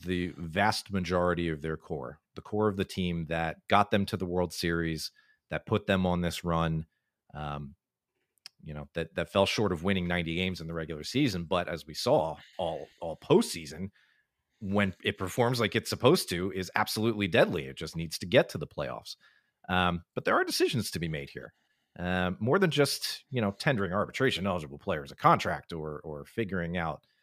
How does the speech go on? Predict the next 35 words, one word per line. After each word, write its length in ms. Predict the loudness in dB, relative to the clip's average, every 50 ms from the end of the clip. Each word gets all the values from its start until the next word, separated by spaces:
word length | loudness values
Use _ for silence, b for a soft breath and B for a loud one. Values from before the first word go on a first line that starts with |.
| _ _ _ _
um, 540 | -4 -2 0 0 0 -2 -2 -4 -6 -10 -12 _ _ _ _ _ _ _ _ -10
you 160 | -8 -8 -8
know, 140 | -8 -10 -12 _ -16
<laughs> 560 | -16 -14 -14 -14 -14 -14 -14 _ -10 -10 -8 -8
what 200 | -6 -4 -4 -4
you're 80 | -2 -4
gonna 120 | -4 -4
do 160 | -4 -2 -4 -4
at 80 | -4
first 260 | -4 -6 -6 -6 -2
base, 320 | 0 2 4 4 2 2 -2
et 100 | -6 -4
cetera, 220 | -4 -4 -2 -4
et 80 | -6 -2
cetera. 280 | -2 0 2 2 0 -2 b b b b b b b b b b b _ _ _ _ _ _ _ _
There 380 | -8 -4 2 6 6 6 8 6
are 240 | 6 6 4 4 4
lingering 680 | 2 2 2 2 2 2 2 2 2 2 2 2 2 2
questions 720 | 4 4 4 4 2 -2 -2 -2 -4 -4 -6 -8 -10 -8
about 240 | -4 -4 -4 -2 -2
some 180 | -2 -4 -4 -2
players 640 | 0 0 0 0 0 -2 -4 -6 -8 -10 -10 -8 -6
on 340 | -4 -2 -2 -2 -2 -4 -4
the 80 | 0
roster 460 | 2 2 2 2 0 -4 -6 -6 -6
and 120 | -8 -10 -10
how 160 | -10 -8 -6
they 100 | -6 -4
might 240 | -2 -2 -2 -2 -4
recover 400 | -4 2 4 4 4 4 2 -2
from 200 | -2 -2 -2 -2
this 180 | -2 -4 -6
extended 480 | -8 -8 -6 -4 -4 -2 -2 -2 -2 -2
run. 380 | 2 4 4 4 4 2 0 -6 _ b b b b b b b b _ _ _ -6
Or 400 | -4 -2 -2 -2 -2 -2 -4